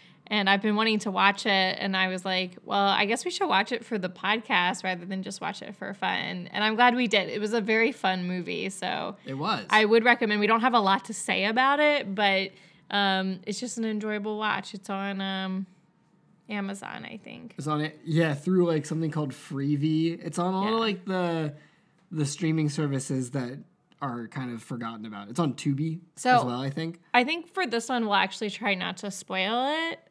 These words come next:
Speaker 1: Um, so that way, if you do wanna watch it, you can just enjoy it.
Speaker 2: Yeah, I mean,
Speaker 1: Since most people will probably have never heard of this movie.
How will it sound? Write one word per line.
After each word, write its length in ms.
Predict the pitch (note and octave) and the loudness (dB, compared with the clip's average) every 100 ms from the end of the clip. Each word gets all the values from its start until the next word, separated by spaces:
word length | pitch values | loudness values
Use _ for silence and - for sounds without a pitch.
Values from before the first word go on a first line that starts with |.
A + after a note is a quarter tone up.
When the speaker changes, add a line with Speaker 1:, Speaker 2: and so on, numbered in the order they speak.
| - | -4
Speaker 1:
Um, 640 | G#3 G3 F#3+ F#3 F#3+ G3+ - _ _ _ | 0 2 0 -4 -6 -8 -12 _ _ _
so 160 | - A3 | -6 0
that 140 | F#3+ | 2
way, 260 | G3 F#3+ - | 4 2 0
if 160 | G3+ | -4
you 80 | G#3 | -4
do 180 | F3+ F#3 | -4 -4
wanna 200 | F#3 F3+ | -4 -4
watch 280 | F3 F#3 - | -2 -4 -4
it, 200 | F#3 F#3 | -4 -4
you 100 | F#3+ | -6
can 180 | G3 F3+ | -6 -8
just 300 | F#3+ - - | -8 -10 -8
enjoy 360 | G3 F#3 F3+ | -6 -6 -6
it. 420 | - - - - - - _ _ - | -6 -6 -6 -8 -14 -20 _ _ -6
Speaker 2:
Yeah, 220 | E3 G#3 | -2 0
I 100 | D#3 | 2
mean, 120 | D3+ | 4
Speaker 1:
Since 220 | D3+ C#3+ | 4 4
most 360 | A3 G#3+ A3+ - | 2 2 0 0
people 260 | A#3+ A#3 | 0 2
will 140 | G#3 G3 | 2 0
probably 240 | G#3 F#3+ | -2 -2
have 100 | F#3 | -2
never 300 | F#3 - - | -4 -6 -8
heard 160 | G3+ - | -8 -10
of 100 | - | -10
this 160 | G#3 | -12
movie. 480 | - - - - A3 | -12 -12 -10 -10 -14